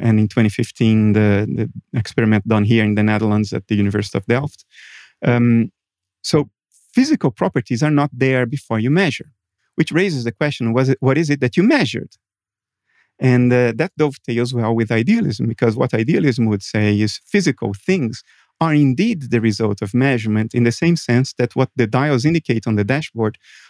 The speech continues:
are the result of what the airplane sensors measure. Before you,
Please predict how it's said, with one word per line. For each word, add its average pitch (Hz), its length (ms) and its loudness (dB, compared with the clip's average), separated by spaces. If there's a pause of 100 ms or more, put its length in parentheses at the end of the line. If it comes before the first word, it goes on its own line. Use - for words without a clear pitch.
are 143 100 0
the 147 100 0
result 147 400 0
of 147 160 -8
what 135 160 -2
the 127 140 2
airplane 127 380 0
sensors 151 440 -2
measure. 214 400 0 (920)
Before 180 520 0
you, 143 400 0